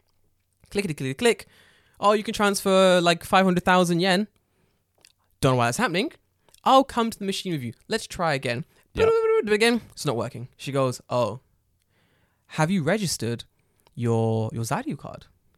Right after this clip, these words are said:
Speaker 1: Your, your, your Gaijin card? You re-, you registered it?" David, I've registered that bitch three times now.
Speaker 2: Yeah, yeah, it's fucking
Speaker 1: It's
Speaker 2: stupid.
Speaker 1: not working. Like, it will not. So I go, "Yeah, I registered it." She goes, "Oh,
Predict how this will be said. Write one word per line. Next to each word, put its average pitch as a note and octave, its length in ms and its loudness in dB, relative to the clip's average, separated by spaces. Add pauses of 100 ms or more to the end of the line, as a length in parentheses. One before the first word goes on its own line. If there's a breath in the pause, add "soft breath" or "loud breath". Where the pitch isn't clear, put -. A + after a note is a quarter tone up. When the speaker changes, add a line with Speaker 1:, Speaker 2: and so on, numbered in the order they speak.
(160)
Speaker 1:
Your, A#2+ 160 -4
your, A#2 260 -4
your A#2 120 -8
Gaijin D#3+ 400 -4
card? - 200 -12
You C3+ 100 -4
re-, C#3 180 0
you D#3+ 100 -4
registered D#3 360 -2
it?" F4 180 -2 (880)
David, C#3 260 0
I've C#3 380 -4
registered C#3 360 -6
that E3 160 -10
bitch E3 220 -6 (100)
three A#2+ 460 -10
times - 380 -16
now. - 260 -18
Speaker 2:
Yeah, G2 280 -2
yeah, G2 200 -8 (120)
it's G2+ 120 -14
fucking - 240 -12 (140)
Speaker 1:
It's D#3 160 0
Speaker 2:
stupid. D3+ 160 -2
Speaker 1:
not C#3 420 0
working. A2+ 420 -6
Like, A2 120 -6
it D#3 60 0
will E3+ 180 0
not. D#3 440 -2
So E3+ 260 0 (280 soft breath)
I F#3 160 -2
go, G3 340 0 (800)
"Yeah, G3 280 0
I B3 100 4
registered E3 520 0
it." A2 60 -6
She D#3 140 -4
goes, C3 540 0 (500)
"Oh, G#3 400 2